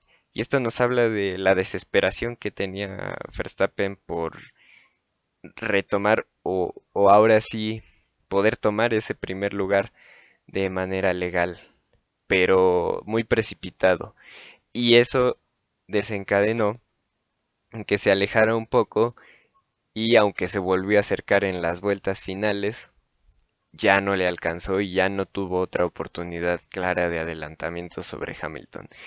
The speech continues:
De hecho, si vemos los tiempos de vuelta, eh, comparados de cuando Max, eh,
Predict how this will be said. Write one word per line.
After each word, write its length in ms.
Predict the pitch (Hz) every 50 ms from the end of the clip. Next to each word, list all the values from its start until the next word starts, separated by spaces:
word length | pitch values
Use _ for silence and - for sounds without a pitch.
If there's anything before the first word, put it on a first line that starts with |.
| - - - - _
De 140 | - 98 98
hecho, 180 | 98 - 107
si 140 | 92 98 92
vemos 320 | 90 98 98 101 101 92
los 160 | 90 80 82 -
tiempos 360 | - 92 95 - 95 90 85
de 80 | 87
vuelta, 480 | 80 71 95 92 98 - - - - - _ _ - - - - _ _ _ _ _ _ _ -
eh, 800 | 98 92 92 90 90 87 85 85 85 85 85 82 80 - - - _ _ _ _ _ _ _ _ _ _ _ _ _ _ _
comparados 1040 | - - 110 101 - 110 101 101 107 110 110 113 107 104 98 - - - - - _ _ _ _ _ -
de 120 | 101 101 -
cuando 340 | - 101 98 98 95 98
Max, 520 | 98 101 104 104 98 - - - - - - _ _ _ _ _ _ -
eh, 320 | - 90 87 87 85 80